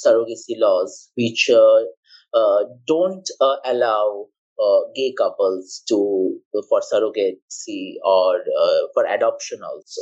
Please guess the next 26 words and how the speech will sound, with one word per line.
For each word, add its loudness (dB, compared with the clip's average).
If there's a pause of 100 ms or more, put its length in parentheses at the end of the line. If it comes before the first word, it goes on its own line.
(120)
It's -12
very 4
difficult -2
in -6
India. -4 (460)
So, 4 (680)
uh, 0 (100)
these 2
issues -2
need 0
to -2
be 0
also 0 (300)
addressed, -2
talked, 0 (100)
debated, 0 (140)
and -6 (200)
questioned, -2
not -2
only -4
in -8
the 0
court, 0 (120)
but -2
also 0
outside -2